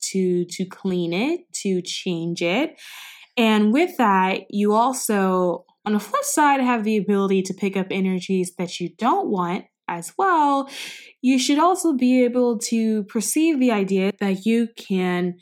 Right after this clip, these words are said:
manipulate those energies in ways that you feel benefit you best. So the exercise for you this week, Ascender,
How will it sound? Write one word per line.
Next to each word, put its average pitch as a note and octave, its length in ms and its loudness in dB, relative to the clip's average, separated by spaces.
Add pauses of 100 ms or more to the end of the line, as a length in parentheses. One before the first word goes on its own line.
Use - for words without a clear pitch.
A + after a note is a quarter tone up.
(400)
manipulate G3+ 920 2
those F3+ 300 0
energies F3+ 560 -2
in F#3 180 -2
ways F#3+ 400 0
that G3 200 -2
you G#3 100 0
feel E3+ 560 -2 (260)
benefit F#3 540 -2
you C#3 300 -8
best. - 720 -6 (1000)
So A#3 420 2
the B3 180 -2
exercise C4 680 -2
for G#3 180 -2
you G3 340 2
this F#3+ 280 -6
week, F#3 280 -2
Ascender, F3+ 720 -8